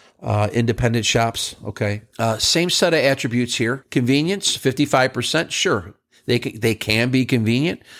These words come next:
Sometimes they're not. Fifty-five percent sounds about right. Obviously, if you're not close to one, it's not convenient, okay?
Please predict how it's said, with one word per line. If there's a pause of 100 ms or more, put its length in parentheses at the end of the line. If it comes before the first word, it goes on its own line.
(120)
Sometimes
they're
not.
Fifty-five
percent
sounds
about
right.
Obviously,
if
you're
not
close
to
one,
it's
not
convenient,
okay?